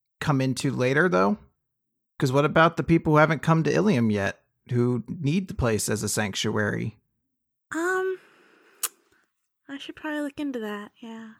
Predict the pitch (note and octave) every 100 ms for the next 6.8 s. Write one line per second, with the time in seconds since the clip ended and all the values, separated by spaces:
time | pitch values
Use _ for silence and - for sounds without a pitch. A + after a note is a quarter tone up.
0 | _ _ - C#5 D#5+ C5 A#4 G#4 G4 E4
1 | C#4 F#3+ F3+ F3+ - - C4 C#4+ - D4
2 | C#4+ _ - D#3 D3+ D3 D#3+ E3 D3+ C#3
3 | - C#3+ D3 C#3 D3+ C#3 C3+ B2+ - D3
4 | C3 - - E3+ E3+ C3+ C#3+ - - C#3+
5 | C#3+ B2 C#3 C#3 C#3 - E3+ F#3+ A2 G2
6 | D3+ E3 - B2 C3 C#3 C3+ -